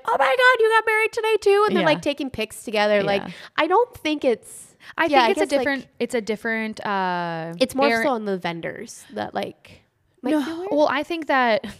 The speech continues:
Speaker 2: <laughs> you're drunk and it's the end of the night. Like, you're
Speaker 1: Oh,
Speaker 2: also
Speaker 1: yeah.
Speaker 2: in a public area. Like, you're gonna be that way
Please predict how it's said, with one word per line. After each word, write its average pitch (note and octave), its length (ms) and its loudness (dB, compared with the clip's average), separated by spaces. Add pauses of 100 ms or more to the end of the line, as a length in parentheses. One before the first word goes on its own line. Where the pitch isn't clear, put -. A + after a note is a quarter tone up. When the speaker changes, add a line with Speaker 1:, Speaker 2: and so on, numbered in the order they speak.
(160)
Speaker 2:
<laughs> - 280 -20
you're A#3+ 120 -4
drunk G#3 280 -4
and G3 80 -8
it's F3 100 -12
the F#3 100 -8
end F3 100 -6
of - 20 -6
the F3 100 -8
night. F3 300 -8
Like, F3 340 -10
you're F#3 260 -2
Speaker 1:
Oh, A#3 60 6
Speaker 2:
also G3 140 6
Speaker 1:
yeah. F#3 180 4
Speaker 2:
in F#3+ 120 -2
a F3+ 360 -4
public F3+ 340 -4
area. F3+ 460 -2
Like, F#3 180 -6
you're F3+ 80 -6
gonna E3+ 240 -10
be G3 100 -8
that G#3 220 -4
way A#3+ 240 -2